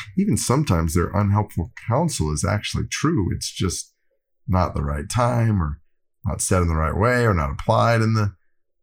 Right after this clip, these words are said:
correct way. So anyway, we'll get to that as we get to different verses. But here in Job chapter five,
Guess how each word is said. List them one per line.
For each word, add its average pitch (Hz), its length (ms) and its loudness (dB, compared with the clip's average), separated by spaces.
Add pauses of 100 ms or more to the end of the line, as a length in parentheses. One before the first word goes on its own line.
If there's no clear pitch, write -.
correct 110 460 4
way. 107 320 6
So 90 320 0 (480)
anyway, 104 240 6
we'll 104 180 6
get 120 280 2
to 107 80 2
that 101 200 4
as 95 160 2
we 90 220 0 (100)
get 101 200 0
to 92 60 0
different 85 360 0
verses. 110 360 -2
But - 140 -4 (140)
here 127 400 -2 (640)
in 107 180 4
Job 117 320 2
chapter 120 380 -2
five, 90 640 -2